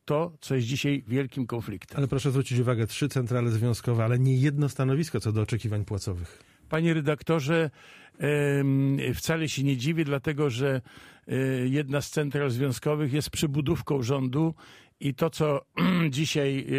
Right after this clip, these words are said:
Speaker 1: e, wyrabia i mówi, i postępuje, e, świadczy o tym, że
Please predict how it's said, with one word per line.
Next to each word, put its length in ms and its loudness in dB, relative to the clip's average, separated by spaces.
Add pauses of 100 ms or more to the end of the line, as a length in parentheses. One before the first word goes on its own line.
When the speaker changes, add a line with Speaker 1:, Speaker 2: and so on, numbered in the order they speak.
(380)
Speaker 1:
e, 40 0
wyrabia 580 0
i 180 -2
mówi, 560 0
i 80 -4
postępuje, 760 0 (760)
e, 60 -2
świadczy 460 -2
o 120 0
tym, 240 -2
że 260 0